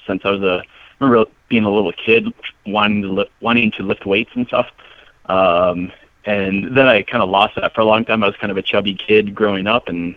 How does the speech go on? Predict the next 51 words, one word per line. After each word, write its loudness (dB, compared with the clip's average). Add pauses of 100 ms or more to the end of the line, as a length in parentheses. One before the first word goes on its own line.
(120)
in -10
high -2
school 0
and -2
stuff. -2
And -4
then, -2
uh, -4 (460)
I -4
found 4
B 2
M 0
X -2
racing, -2 (160)
and -2
that 2
was -8
kinda -2
my, -4 (160)
my -6
athletic, 0 (220)
uh, 0
expression. -2 (800)
Um, 0 (240)
I, -2 (480)
I, -6 (120)
I 4
tried 2
basketball 0
and -8
football -2
and -2
all 0
that -2
stuff, -6
but -14
that -4
didn't -2
really -4
fit 0
me. -2
But 2
I, 2 (300)
for -12
some -2
reason, -4
dug -2
the -10
B -6
M -6
X, -10